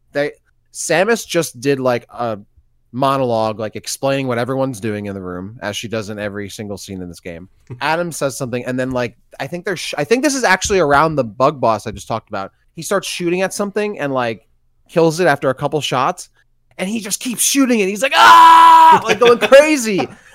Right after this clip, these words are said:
Speaker 1: And Adam's like, "Oh my God." And, like, Sam's just, like, standing there emotionlessly watching. I'm like, "This is, this is awesome. This is so good."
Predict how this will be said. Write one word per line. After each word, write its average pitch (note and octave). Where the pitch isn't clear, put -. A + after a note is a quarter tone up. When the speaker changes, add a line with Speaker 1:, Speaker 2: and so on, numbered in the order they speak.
Speaker 1:
And G3
Adam's G#3+
like, C4+
"Oh C#4+
my A#3
God." A#3+
And, F#3+
like, E3
Sam's E3+
just, E3
like, E3
standing A#2+
there A#2+
emotionlessly C#3+
watching. B2
I'm D3+
like, B2+
"This G#3
is, G3+
this E3+
is C#4+
awesome. E3
This B2+
is F#3
so G3
good." D3